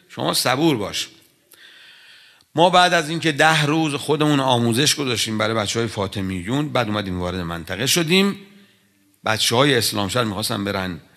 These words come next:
عملیات کنن در خانتومان. خواستن خانتومان رو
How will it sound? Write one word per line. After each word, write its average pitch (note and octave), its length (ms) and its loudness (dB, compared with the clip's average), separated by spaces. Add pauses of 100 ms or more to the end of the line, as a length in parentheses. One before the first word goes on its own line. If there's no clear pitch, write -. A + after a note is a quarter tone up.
(100)
عملیات G2 500 -4
کنن C3+ 260 -2
در C3 260 2
خانتومان. E2+ 720 -6 (1500)
خواستن D3+ 240 0
خانتومان A2+ 520 -4
رو D#3 300 -6